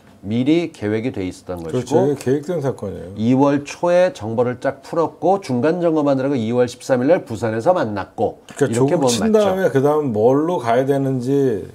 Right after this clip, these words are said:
Speaker 2: 스토리까지 다 제가 보면 스토리까지 짜놓았던 거예요. 거기에 이제 신라젠과 유시민이 껴있던 거고
Speaker 1: 시나리오를
Speaker 2: 그다음에
Speaker 1: 짜놓은
Speaker 2: 유재수로
Speaker 1: 거죠.
Speaker 2: 넘어가고 울산 고래고기 김기현 사건으로 선거 개입 사건으로 해서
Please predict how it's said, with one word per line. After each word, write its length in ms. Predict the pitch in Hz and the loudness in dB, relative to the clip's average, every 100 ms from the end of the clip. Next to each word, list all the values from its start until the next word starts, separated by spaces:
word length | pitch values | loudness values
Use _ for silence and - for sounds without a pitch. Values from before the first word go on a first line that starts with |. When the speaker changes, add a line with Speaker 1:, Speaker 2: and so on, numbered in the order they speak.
| - | -20
Speaker 2:
스토리까지 680 | - - - 196 208 185 160 | -20 -18 -6 -4 0 0 0
다 480 | 107 113 110 98 76 - | 0 2 2 0 -6 -16
제가 220 | - 117 | -6 -2
보면 460 | 110 107 101 92 87 | -2 -2 -6 -10 -12
스토리까지 760 | - - 147 143 135 127 107 104 | -20 -8 -4 -2 -2 -2 -2 -4
짜놓았던 600 | 160 180 190 139 - 98 | -6 -4 -4 -4 -6 -8
거예요. 260 | 85 80 78 | -8 -10 -10
거기에 380 | - 110 117 | -8 -4 -4
이제 140 | 107 101 | -4 -6
신라젠과 960 | 104 - 160 156 127 117 120 165 208 208 - - _ _ - | -8 -6 -2 0 0 -2 0 -2 -2 -8 -20 -20 _ _ -12
유시민이 840 | 110 120 123 120 117 113 98 85 - _ _ _ _ | -8 -6 -4 -4 -4 -6 -8 -12 -20 _ _ _ _
껴있던 460 | - 151 117 120 104 | -2 0 0 -4 -4
거고 400 | 85 82 95 87 - _ _ _ - _ | -8 -6 -6 -6 -14 _ _ _ -20 _
Speaker 1:
시나리오를 480 | - 113 131 127 127 | -10 0 4 4 4
Speaker 2:
그다음에 260 | 165 175 | 2 2
Speaker 1:
짜놓은 180 | 120 117 | -2 0
Speaker 2:
유재수로 280 | 139 135 131 | 2 2 2
Speaker 1:
거죠. 100 | 131 | 2
Speaker 2:
넘어가고 920 | 117 117 107 107 110 165 180 190 170 | 2 2 2 0 2 2 2 -6 -8
울산 380 | 110 101 123 117 | -10 -2 0 0
고래고기 460 | 104 117 117 110 117 | 0 0 0 -2 -6
김기현 640 | 113 117 113 120 139 160 - _ _ | -4 -4 0 0 0 -4 -18 _ _
사건으로 500 | - 113 123 120 135 | -12 -4 -2 0 -2
선거 300 | 156 175 175 | -6 -4 -2
개입 220 | 151 - | -2 -2
사건으로 520 | 117 - 117 107 101 | -6 -4 -4 -2 -2
해서 340 | 98 135 165 | -2 -2 -4